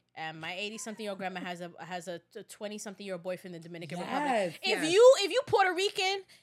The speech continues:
Speaker 1: and y'all, y'all from, you know what I'm saying, y'all from the hood or whatever,
Speaker 2: Mm-hmm.
Speaker 1: you, you got one of those grandmas that just turn up.
Speaker 2: <laughs>
Speaker 1: She got a better, she got a better, uh-uh, life than you. She just be turning up. She came to my crib today and she was like, "Mama, mama, wh-, cu-, cuando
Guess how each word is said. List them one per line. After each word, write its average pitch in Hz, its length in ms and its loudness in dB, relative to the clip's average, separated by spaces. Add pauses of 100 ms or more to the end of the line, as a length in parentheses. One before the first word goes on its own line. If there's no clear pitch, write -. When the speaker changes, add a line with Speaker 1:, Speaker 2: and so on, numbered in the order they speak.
(120)
Speaker 1:
and 285 300 2
y'all, 311 500 10
y'all 285 320 8
from, 294 560 4
you 285 140 0
know 277 120 4
what 269 80 4
I'm 269 100 0
saying, 254 180 -2
y'all 269 140 4
from 294 140 -4
the 262 60 0
hood 277 140 4
or 269 40 4
whatever, 269 220 2
Speaker 2:
Mm-hmm. 262 100 -2 (200)
Speaker 1:
you, 254 40 -6 (100)
you 359 40 0
got 339 220 6
one 294 160 2
of 285 40 -4
those 269 160 4
grandmas 254 460 2
that 226 220 0
just 226 340 -4
turn 233 240 -2
up. 156 260 -4 (160)
Speaker 2:
<laughs> - 140 -18
Speaker 1:
She 349 400 2
got 302 180 6
a 285 60 4
better, 269 540 6
she - 160 -2
got 320 120 4
a 285 60 2
better, 269 220 6 (100)
uh-uh, 302 340 2
life 285 240 2
than 294 200 0
you. 285 280 0 (200)
She 320 160 -2
just 320 140 2
be 262 60 0
turning 320 220 2
up. 285 80 6
She 415 120 -2
came 427 180 -4
to - 100 -6
my 311 100 0
crib 339 200 -2
today 285 220 2
and 262 80 0
she 320 100 -4
was 302 80 -4
like, 262 120 2
"Mama, 466 720 2 (280)
mama, 339 480 2 (380)
wh-, 269 300 2
cu-, 349 240 0 (220)
cuando 466 300 4